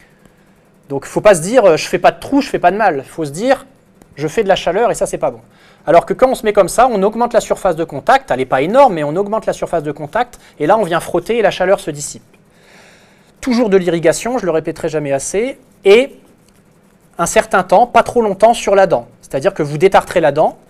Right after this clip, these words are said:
Et si au bout d'un moment, parce que la dent est très entartrée, si,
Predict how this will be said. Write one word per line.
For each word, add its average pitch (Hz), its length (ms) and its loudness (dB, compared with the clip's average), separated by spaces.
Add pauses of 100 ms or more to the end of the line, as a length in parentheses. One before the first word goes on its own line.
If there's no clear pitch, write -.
(540)
Et 151 60 -2
si - 200 -2
au 254 60 2
bout 214 100 -2
d'un 214 100 4
moment, 214 220 4
parce 185 160 -2
que - 100 -4
la 165 120 4
dent 196 160 2
est 170 80 -2
très 165 200 -4
entartrée, 190 560 0
si, 214 440 -8